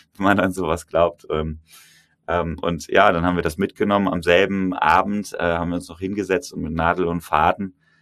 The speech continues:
wirklich so unseren ersten Prototypen gebastelt. Also ich sage immer basteln, weil wir konnten gar nicht nähen. Äh, ich kann's nach wie vor nicht wahnsinnig gut, aber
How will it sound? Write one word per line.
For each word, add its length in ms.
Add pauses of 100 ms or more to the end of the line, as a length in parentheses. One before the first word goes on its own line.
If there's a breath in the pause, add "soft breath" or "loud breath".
(160)
wirklich 300
so 80
unseren 400 (220)
ersten 360
Prototypen 680
gebastelt. 760 (140)
Also 460
ich 100
sage 200
immer 180
basteln, 500
weil 160
wir 80
konnten 340
gar 180
nicht 180
nähen. 400
Äh, 180
ich 140
kann's 320
nach 220
wie 60
vor 240
nicht 220
wahnsinnig 460
gut, 220
aber 300